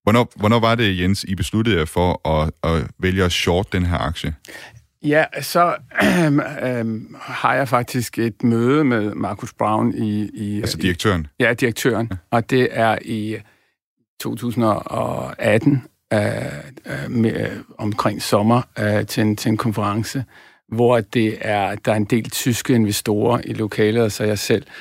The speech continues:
Speaker 2: Og der får jeg altså en følelse af, at han, øh, han siger ting, som jeg ved ikke passer. Altså, som jeg, altså, han, jeg vil sige, nu har jeg fulgt ham længe, og han lyver aldrig direkte,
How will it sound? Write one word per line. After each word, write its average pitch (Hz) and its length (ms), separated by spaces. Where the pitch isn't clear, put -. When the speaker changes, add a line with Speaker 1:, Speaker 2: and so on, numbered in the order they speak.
Speaker 2:
Og - 220
der 151 260
får 151 340
jeg 156 120
altså 131 180
en 123 80
følelse 147 400
af, 120 240
at - 600
han, 117 520
øh, 110 160
han 120 280
siger 180 340
ting, - 360
som 110 640
jeg 113 180
ved 120 180
ikke 101 160
passer. - 340
Altså, 113 400
som 110 280
jeg, 110 140
altså, 117 260
han, 127 220
jeg 139 140
vil 139 80
sige, 170 220
nu 170 100
har 165 100
jeg 151 100
fulgt - 300
ham 143 180
længe, 104 480
og 113 80
han 110 140
lyver 113 340
aldrig 104 460
direkte, 110 600